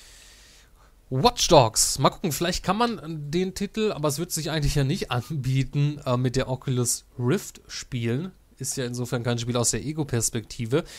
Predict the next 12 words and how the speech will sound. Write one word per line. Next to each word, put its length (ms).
Aber 200
Oculus 280
Rift 160
ist 140
natürlich, 400
ähm, 340
eine 80
Geschichte, 560
wo 120
ja 120
auch, 640
ähm, 240